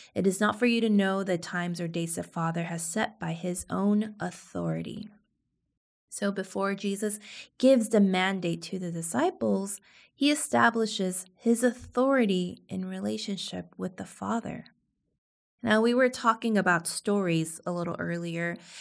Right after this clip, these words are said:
and what a coincidence that the word authority has the word author in it. In fact,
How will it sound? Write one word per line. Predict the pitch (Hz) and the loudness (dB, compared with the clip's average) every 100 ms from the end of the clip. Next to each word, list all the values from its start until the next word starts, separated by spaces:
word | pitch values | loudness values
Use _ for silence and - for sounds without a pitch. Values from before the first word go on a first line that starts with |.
| - - | -18 -2
and | 233 233 220 208 | 4 4 4 2
what | 247 | 2
a | 403 | 2
coincidence | - 294 262 294 285 220 190 | 0 0 0 0 0 2 2
that | 190 196 | 0 -4
the | 196 | -4
word | 185 190 190 - | -2 -2 -2 -2
authority | 190 180 - 180 202 277 226 170 165 | -4 -6 -6 0 4 4 4 2 0
has | 165 - 180 170 | -4 -6 -6 -4
the | 180 | -4
word | 175 175 180 - | -2 -4 -6 -12
author | - 147 233 - - 143 - - - | -6 -2 -2 -2 -2 -2 -4 -12 -10
in | 147 - | -8 -6
it. | - _ _ _ _ _ _ _ - | -10 _ _ _ _ _ _ _ 2
In | 214 | 2
fact, | 220 269 277 | 4 4 2